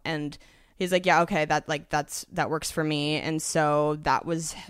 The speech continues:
that for, like, five years was, uh, if we're on the road and you wanna have a drunk make out, it's no problem. It, we just didn't wanna, like, no. It wasn't one of those, it's not like a cuckolding thing where I get turned on to hear about it and vice versa. It's just like,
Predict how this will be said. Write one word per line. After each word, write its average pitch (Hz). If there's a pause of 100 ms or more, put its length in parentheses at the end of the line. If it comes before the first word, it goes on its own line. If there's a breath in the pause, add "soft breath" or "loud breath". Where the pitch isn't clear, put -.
(100)
that 151
for, 160
like, 143
five 143
years 156 (340 soft breath)
was, 165 (260)
uh, 160
if 156
we're 165
on 156
the 160
road 220
and 165
you 160
wanna 151
have 156
a 156
drunk 156
make 156
out, 143 (180)
it's -
no 143
problem. -
It, 196
we 254
just 269
didn't 196
wanna, 160
like, 151
no. 165 (240)
It 185
wasn't 202
one 185
of 180
those, 175
it's 175
not 196
like 185
a 170
cuckolding 196
thing 196
where 165
I 160
get 156
turned 170
on 151
to 120
hear 208
about 185
it 165
and 156
vice 156
versa. 165 (260 loud breath)
It's -
just 170
like, 160